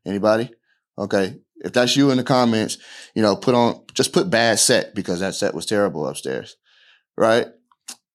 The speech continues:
This is a, this is a funny thing about the Ryan Pineda show. When I first started,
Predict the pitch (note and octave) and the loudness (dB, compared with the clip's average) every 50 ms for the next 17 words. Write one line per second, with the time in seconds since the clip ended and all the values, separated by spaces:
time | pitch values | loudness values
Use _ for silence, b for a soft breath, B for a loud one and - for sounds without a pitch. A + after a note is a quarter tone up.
0 | _ _ _ _ _ - - C3+ D3+ F#3 F3+ E3 D#3 C3 - B2+ - - D#3+ D#3+ | _ _ _ _ _ -2 0 0 2 2 2 2 2 2 2 0 0 0 0 0
1 | D#3+ D3+ - D3 C#3 B2+ B2+ B2+ A#2+ A2 G#2+ A2+ G#2+ F#2+ G2 G2 G#2 G#2+ G2+ G2 | 0 2 2 2 2 2 2 0 0 2 2 2 2 2 0 -2 0 2 2 0
2 | F2+ F2+ G2+ G#2 G#2+ G2+ F2+ F#2 - E2+ E2 D#2+ D#2 D#2+ G#2 A#2+ C3 - - - | -2 -4 -4 -4 -2 -2 -2 -4 -4 -4 -4 -4 -6 -10 -16 -20 -20 -18 -10 -6
3 | G2+ F#2 G2+ A#2+ B2+ B2+ - A#2 G2+ F#2 - - F#2+ F#2 F2+ F2+ F#2 F2 - | -2 0 2 2 0 0 -2 -4 -4 -4 -4 -4 -2 -2 -2 -2 -4 -6 -6